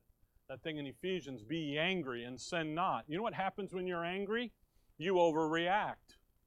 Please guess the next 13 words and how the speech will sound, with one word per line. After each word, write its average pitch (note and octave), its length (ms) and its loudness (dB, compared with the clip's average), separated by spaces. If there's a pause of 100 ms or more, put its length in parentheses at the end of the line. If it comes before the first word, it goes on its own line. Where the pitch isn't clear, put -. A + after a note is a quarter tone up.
(600)
You D3 140 -2
flare E3+ 480 6
up. G#3 240 6
You, D3+ 260 6
you D#3 200 4
just, D3 500 4 (500)
you, F3+ 240 -2
and F3+ 120 2
then G#3 160 6
you G3+ 100 4
go, D#3 400 6 (100)
"Oh, D3+ 220 -2
I - 120 -6